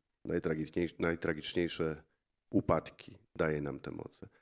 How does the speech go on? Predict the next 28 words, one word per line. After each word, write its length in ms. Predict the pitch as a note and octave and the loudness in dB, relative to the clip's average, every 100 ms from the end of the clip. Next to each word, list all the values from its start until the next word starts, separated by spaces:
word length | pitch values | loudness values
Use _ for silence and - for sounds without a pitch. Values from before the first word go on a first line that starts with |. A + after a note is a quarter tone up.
| _ - | _ 0
Nie 120 | A#2 | 2
zawsze 360 | D3+ D3 - - | 2 4 2 4
Polska 420 | B2+ B2 - A#2 | 4 4 2 0
jest 180 | G#2+ - | 2 0
taką 480 | G2+ G#2+ G2 G2 G#2+ | 2 4 6 4 4
natychmiastową 960 | A2 - G#2+ - G2 - - A#2+ A#2+ | 2 2 -2 -2 -2 -2 -2 2 2
mądrością, 680 | A2+ A2 G2+ C3 A#2+ - E2 - | 2 2 2 0 0 -2 -2 -2
<laughs> 40 | |
proszę 300 | - - D#2+ | -4 -6 -8
państwa. 540 | - A1 - - - - - - - - - | -8 -10 -12 -14 -10 -8 -10 -8 -8 -8 -4
I 80 | F2+ | 0
my 160 | G#2+ | 2
jako 280 | B2+ B2 G#2+ | 2 4 2
Polacy 480 | - G#2+ A#2 - G2+ | 2 2 0 -2 -4
powinniśmy 540 | F2+ F2 F#2 - G2 | -2 -2 -2 -2 0
nad 180 | F2+ - | 0 2
tą 160 | F2+ E2+ | 2 4
natychmiastową, 840 | E2+ F2 - D#2+ - G#2 F2+ D2 | 2 0 -2 -2 0 2 2 0
szybszą 480 | - F2+ - D#2 D2+ | -2 -2 0 -4 -4
czy 120 | D2 | -2
głębszą 440 | - E2+ E2+ F2 | 2 2 2 -2
mądrością 640 | D#2 D#2+ D#2 D#2+ - E2+ D#2 - _ _ _ | 0 -2 -2 -4 0 -2 -2 -8 _ _ _
pracować. 720 | F#2 F2 - F2+ C#2 C#2 - - - | 2 4 4 4 2 -4 -8 -10 -4
Ale 260 | D#2+ E2 E2+ | 2 4 2
pamiętajmy 580 | F#2+ F#2 F2 F#2+ F#2 E2+ | 2 2 2 0 2 0
o 80 | E2+ | 0
tym, 260 | F2 E2 | -2 -2
że 520 | D2+ E2+ D#2+ D#2+ D#2 | -2 -2 0 -2 -6